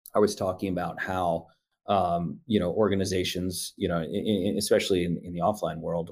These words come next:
really, um, do have an amazing, really do give an amazing experience, like, hands-on like this, like you and I talking. Um, and, and there's a lot to be learned from that. In fact, we study the offline success and try to mimic that online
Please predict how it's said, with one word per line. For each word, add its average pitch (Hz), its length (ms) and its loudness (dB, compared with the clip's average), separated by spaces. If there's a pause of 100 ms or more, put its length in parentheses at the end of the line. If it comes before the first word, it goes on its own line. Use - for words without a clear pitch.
really, 107 560 4 (260)
um, 87 300 0
do 123 240 8
have 90 240 4
an 85 60 -4
amazing, 85 540 -4
really 120 280 6
do 101 300 4
give 85 500 -4
an 95 60 -10
amazing 85 360 -6
experience, 82 680 -8
like, - 160 -10 (120)
hands-on 101 400 4
like 85 160 -2
this, - 280 2
like - 140 -12
you 98 140 2
and 95 80 2
I 87 100 -2
talking. - 480 -10 (460)
Um, 85 480 -4
and, 95 180 -4
and 104 140 4
there's 107 140 6
a 98 60 4
lot 107 220 4
to 92 80 0
be 87 100 -2
learned 104 280 2
from 82 120 -6
that. 85 160 -4
In 85 80 -8
fact, 92 260 0
we 107 120 2
study 110 440 4
the 85 220 -2
offline 90 540 0
success - 680 0
and - 100 -20
try 113 160 2
to 85 80 0
mimic 101 380 2
that 76 220 -6
online 85 420 -2